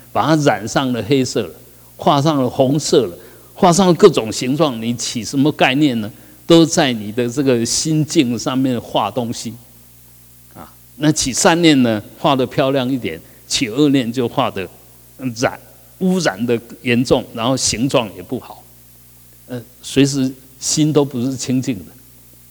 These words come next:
所以为什么要修止？就慢慢能够看到上面的所有瑕疵，我起什么恶念，我什么感觉，慢慢不对的，慢慢把它擦掉，擦掉，擦掉，就不让它附着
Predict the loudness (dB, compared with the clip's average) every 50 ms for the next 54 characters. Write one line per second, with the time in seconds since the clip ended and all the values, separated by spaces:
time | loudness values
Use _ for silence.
0 | -20 -20 -20 -20 -20 -20 -20 -20 -20 -20 -20 -20 -20 -20 -14 -2 2 4 4 4
1 | 4 4 4 4 4 4 4 4 2 2 2 2 2 2 0 0 -2 -6 -6 -6
2 | -10 -16 -20 -20 -20 -20 -20 -18 -2 2 2 2 4 4 2 2 2 2 0 2
3 | 2 2 2 2 0 0 0 2 2 0 0 0 0 0 0 2 2 0 0 0
4 | -2 -2 0 0 0 0 0 -2 -4 -6 -10 -18 -20 -20 -20 -20 -6 -2 -2 -2
5 | 0 -2 -2 0 2 2 2 0 -2 -4 -6 -6 -4 -4 -4 -4 -4 -6 -6 -6
6 | -6 -8 -8 -10 -14 -20 -20 -20 -16 -8 -6 -6 -6 -4 -6 -8 -8 -8 -4 -2
7 | 0 0 0 0 0 0 0 0 2 0 0 -2 -4 -6 -8 -8 -8 -6 -4 -4
8 | -4 -2 -4 -6 -8 -8 -10 -14 -12 -10 -10 -10 -10 -12 -20 -20 -14 -4 0 2
9 | 2 2 2 0 -2 -2 -2 -4 2 6 6 6 6 4 -2 -6 -2 -2 0 0
10 | 0 -2 -4 -8 -10 -10 -10 -10 -10 -10 -8 -8 -4 -2 -2 -2 -2 -4 -8 -20
11 | -20 -20 -18 -12 -10 -6 -4 -4 -4 -2 -4 -6 -6 -10 -18 -20 -20 -20 -20 -12
12 | -6 -4 -2 -2 -2 -4 -8 -10 -16 -20 -4 4 6 6 6 6 4 0 0 2
13 | 4 2 2 2 0 -2 -2 -4 -4 -4 -2 -2 -2 -4 -6 -6 -4 -4 -4